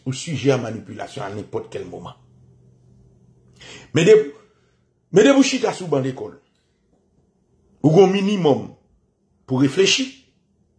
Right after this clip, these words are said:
ou un minimum pour, pour faire analyse critique, là, difficile pour un monde mais non à la bas. Là, difficile pour un monde mais non à mourir.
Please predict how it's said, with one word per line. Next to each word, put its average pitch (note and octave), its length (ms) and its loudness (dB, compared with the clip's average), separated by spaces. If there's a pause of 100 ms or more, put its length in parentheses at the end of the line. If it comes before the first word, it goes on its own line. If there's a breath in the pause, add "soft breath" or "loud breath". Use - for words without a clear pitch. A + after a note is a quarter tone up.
(640)
ou D3 200 2
un F3 60 4
minimum F3+ 600 0 (540)
pour, C3 160 -6 (480)
pour C#3+ 100 -6
faire D3 140 2
analyse D#3 340 -2
critique, - 540 -6 (1500)
là, C4 120 -4
difficile F3+ 540 -6
pour D3 140 -2
un C#3+ 60 0
monde C#3+ 200 0
mais C3 160 0
non C3+ 380 -4
à G2+ 80 -4
la G#2 100 -2
bas. G2+ 180 -6 (1300)
Là, G3+ 100 0
difficile C#3+ 880 -6 (1500)
pour E3 120 2
un C#3+ 140 4
monde F#3 360 -2 (1400)
mais E3 180 4
non G#3+ 140 4
à G#3 120 4
mourir. C#4 380 6